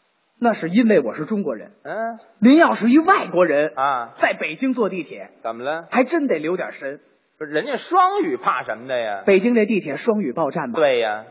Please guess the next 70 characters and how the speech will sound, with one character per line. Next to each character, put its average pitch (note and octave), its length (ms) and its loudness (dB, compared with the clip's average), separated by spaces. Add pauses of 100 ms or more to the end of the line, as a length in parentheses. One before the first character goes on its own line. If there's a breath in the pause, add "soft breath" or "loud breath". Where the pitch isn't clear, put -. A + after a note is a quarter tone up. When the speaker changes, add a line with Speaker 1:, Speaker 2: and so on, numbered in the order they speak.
(120)
Speaker 1:
但 B3 120 2
是 F#3+ 120 -4
您 G3+ 200 2
发 C#4 240 -6
现 G#3 160 -8
它 G3 80 -6
这 G3 100 2
个 F#3 60 -2
英 D#4 260 2
语 G3+ 160 -2
报 E3 220 -4
站 F3+ 180 -10
有 A#2+ 140 -10
一 B2 80 -12
个 G#3+ 100 4
特 - 300 0
点。 C3+ 160 -10 (100)
Speaker 2:
啊， C#3+ 160 -4
什 C#3 140 -10
么 D3+ 100 -16
特 D#3 160 -2
点 A#2+ 240 -6
呢？ - 20 -14
Speaker 1:
只 E3 300 -6
要 A3+ 260 0
一 G3+ 200 2
到 D4 180 0
车 - 300 -4
站 F#3+ 240 -8
的 F3 100 -6
名 F#3+ 260 -2
字， G#4+ 220 -2 (240)
Speaker 2:
啊。 A#2+ 540 -8
Speaker 1:
还 G#3+ 260 -6
是 A3 120 -6
中 C4 180 2
文。 G3+ 120 8
Speaker 2:
哎， A#3 540 -6 (420)
不 F3+ 60 -10
是， G3+ 60 -6
那 C4+ 340 0 (480)
听 B3 220 -8
不 A#3 100 0
明 G#3 240 -2
白 A3+ 120 4
吗？ G3 300 4
Speaker 1:
我 B3+ 120 6
挑 E4+ 240 6
一 E4+ 100 2
站 D4 180 4
名 C4 180 2
长 A#3+ 280 2
点 A3 140 4
儿 F3 40 0
的 G3 60 4
给 E3+ 140 -2
大 F#3+ 140 4
伙 D#3+ 80 -2
儿 - 20 0
学 D#3+ 240 0
一 F#3 40 2
学 F#3 140 -2
啊。 C#3+ 200 0
Speaker 2:
哎。 C#3 340 -4
Speaker 1:
您 G#3+ 100 -2
听 A3 220 -2
听 G#3+ 100 2
像 D#3 220 -4
不 D#3 60 -4
像？ E3 180 -2